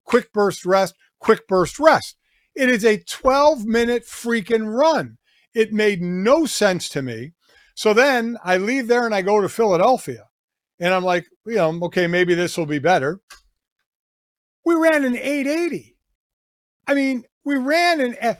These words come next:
lineman running an eight eighty, Mike. Imagine three hundred pounds, three hundred twenty pounds when you lock up on that last half a lap, when all of a sudden it, the, the piano was on your back.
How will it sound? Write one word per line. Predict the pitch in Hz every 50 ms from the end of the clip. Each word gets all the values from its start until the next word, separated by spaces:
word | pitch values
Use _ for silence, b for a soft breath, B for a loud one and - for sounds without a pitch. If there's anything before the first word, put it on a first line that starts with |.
| _ _
lineman | - 185 196 226 277 311 349 381 392 392 381 302 226 196 180 175 175 180 185 190 170 _ _ _ _ _ _ -
running | 170 185 226 294 330 349 339 320 294 269
an | 262
eight | 269 269 285 285 269 269
eighty, | 277 285 254 220 196
Mike. | 185 185 185 180
Imagine | 190 175 185 202 254 294 320 330 330 254 202 202 196 196 196 202 190 _ _ _ _ _ -
three | - 208 262 302 330
hundred | 311 294 285 285 262 180
pounds, | - 180 208 208 208 214 202 - -
three | - 247 277 302
hundred | 294 285 262 202 -
twenty | - 247 247 233 226
pounds | 175 - 202 226 220 214 214 208 202 180 - b b b b b b
when | - 175 208 233 233 226 214 190
you | 160 180 214 226 220 208 180 143 135
lock | 160 190 202 226 269 262 - - 254
up | 226 160 - - - _ _ _ _ _ _ _ -
on | 208 190 196
that | 190 185 185 175
last | 170 165 190 208 233 247 233 190 - -
half | - 175 208 220 202 -
a | 202 180
lap, | 175 180 185 185 160 139 127 - _ _ _ _ _ -
when | 170 190 208
all | 233 254 254
of | 247
a | 226
sudden | 185 - - 254 247 226 202 190 196
it, | - 208 190 180 185 185 170
the, | 175 190
the | 175 156 170 147
piano | - 180 190 190 214 240 254 247 240
was | 226 214 190
on | 185 208 208 202 190
your | 180 170 147
back. | 151 190 196 180 160 147 - -